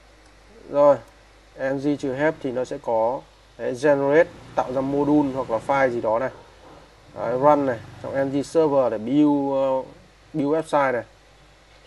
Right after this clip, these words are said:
Thì bây giờ thầy sẽ tạo ra một thằng gọi là một project mới. Clear này. N G new P T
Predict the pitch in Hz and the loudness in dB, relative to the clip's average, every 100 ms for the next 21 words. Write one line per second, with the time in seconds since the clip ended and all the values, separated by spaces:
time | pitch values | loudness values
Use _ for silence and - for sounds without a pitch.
0 | - _ - 160 165 147 143 131 160 165 | -20 _ -4 2 4 4 4 0 0 2
1 | 117 131 143 139 131 - 127 110 107 110 | 2 2 2 2 -2 -6 -6 -6 -4 -4
2 | 110 107 104 107 113 - 131 135 165 143 | -4 -6 -8 -10 -12 -4 -2 2 0 2
3 | 123 139 170 - - - - - - - | 0 0 -2 -14 -20 -20 -20 -20 -20 -20
4 | - - 117 123 123 107 - - - - | -20 -18 -6 0 0 -2 -10 -20 -20 -18
5 | - - - - - - - - 139 143 | -20 -20 -20 -20 -20 -20 -20 -4 2 2
6 | 143 147 156 151 135 - - - - - | 4 4 6 4 0 -12 -20 -20 -20 -20
7 | - - - - 139 156 160 151 123 - | -20 -20 -20 -6 4 8 8 6 2 -14
8 | - _ - _ _ _ _ _ _ _ | -20 _ -20 _ _ _ _ _ _ _
9 | _ 147 147 | _ -4 -2